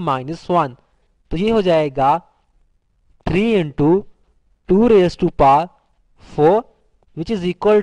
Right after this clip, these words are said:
to three into sixteen is forty-eight। So forty-eight is the fifth term of this geometric progression। Similarly,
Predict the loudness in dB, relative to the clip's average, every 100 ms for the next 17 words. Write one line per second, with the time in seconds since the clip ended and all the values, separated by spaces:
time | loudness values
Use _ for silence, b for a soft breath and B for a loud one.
0 | 0 -2 -2 -6 _ _ _ _ -4 -2
1 | -2 -4 -4 -4 -6 -8 _ _ _ -20
2 | -14 -12 -12 -8 -8 -8 -12 _ _ _
3 | _ _ _ _ -8 -8 -8 _ _ _
4 | _ _ _ -4 -2 -2 -2 -2 -4 0
5 | 2 2 0 -2 -2 -10 -6 -4 -2 -4
6 | -10 -10 -10 -6 -4 -4 b b b -20
7 | -6 -4 -4 -10 -2 0 0 -2 -10 0
8 | 2 2 0 _ _ -8 -4 -4 -4 -12
9 | _ _ -16 -4 -2 0 0 0 -4 -4
10 | _ _ -2 0 0 -4 -4 -14 -16 _
11 | _ _ _ _ _ -10 -4 0 0 0
12 | -4